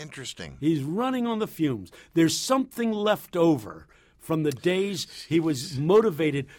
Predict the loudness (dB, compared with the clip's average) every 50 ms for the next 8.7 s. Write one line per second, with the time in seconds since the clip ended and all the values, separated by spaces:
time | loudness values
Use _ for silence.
0 | -14 _ 0 0 2 2 2 0 -2 -2 -2 0 0 0 0 0 -2 -2 -2 -2
1 | -2 -4 -4 -2 -2 -2 -4 -6 -8 -14 -20 _ -8 -8 -6 -4 -6 -6 -6 -4
2 | -4 -2 -2 -2 -4 -2 0 0 0 0 -2 -8 -16 _ _ _ -6 -4 -4 -4
3 | -2 0 2 2 2 2 2 0 0 -2 -4 -6 -8 -12 -18 -20 _ _ _ -10
4 | -4 -2 -2 0 -2 -2 -6 -4 -2 0 0 0 0 -2 -2 -2 -2 0 0 0
5 | 0 0 -2 -4 -8 _ _ _ -14 -12 -10 -6 -4 -4 -4 -4 -4 -4 -4 -4
6 | -4 -4 -4 -4 -4 -4 -4 -6 -8 -10 -14 -20 -20 -20 -12 -6 -2 0 0 0
7 | 0 0 0 -2 -2 -2 -2 -2 0 0 0 0 -2 -2 -2 -4 -4 -4 -4 -4
8 | -2 -2 -2 -2 -2 -2 -4 -4 -6 -6 -6 -4 -4 -6